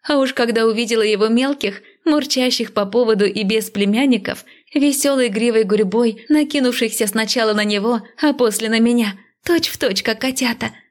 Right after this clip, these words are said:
я окончательно растаяла. Но прежде чем возвращаться в академию, настояла на том, чтобы навестить уже мою семью. Но как настояла? В отличие от меня, Андреас сразу же согласился на это предложение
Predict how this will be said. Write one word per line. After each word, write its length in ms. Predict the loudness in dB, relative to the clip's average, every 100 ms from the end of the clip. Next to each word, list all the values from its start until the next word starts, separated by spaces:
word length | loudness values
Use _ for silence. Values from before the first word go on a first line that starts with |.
| _
я 240 | -2 0 0
окончательно 720 | -2 -2 -2 -4 -4 0 0
растаяла. 600 | -2 -4 -4 -4 -6 -12 _ _ _ _ _ _
Но 180 | 0 0
прежде 360 | 0 -2 -2 -4
чем 240 | -4 -2
возвращаться 680 | -2 0 2 0 -2 -2 -2
в 20 |
академию, 760 | 0 -2 -2 2 2 2 0 -4 _
настояла 560 | 0 0 0 -2 0 0
на 140 | -2
том, 340 | -2 -2 -2 -6 _
чтобы 320 | -6 -2 0
навестить 500 | 0 0 0 -2 -2
уже 220 | 0 0 0
мою 240 | 0 -2
семью. 440 | -2 -2 -2 -4 -6 _ _ 0
Но 160 | 0
как 240 | 0 -2 -2
настояла? 580 | -2 -2 -4 -4 -6 -8 _ _
В 40 | -2
отличие 480 | -2 -2 -2 -2 -2
от 80 |
меня, 400 | -2 -2 -2 -4 -8 -4
Андреас 460 | 0 2 2 0 0
сразу 480 | -4 -2 -2 0
же 100 | -2
согласился 680 | -2 0 0 -2 -2 -2 -2
на 120 | -2 -2
это 180 | -2
предложение 680 | 0 0 0 0 0 0 0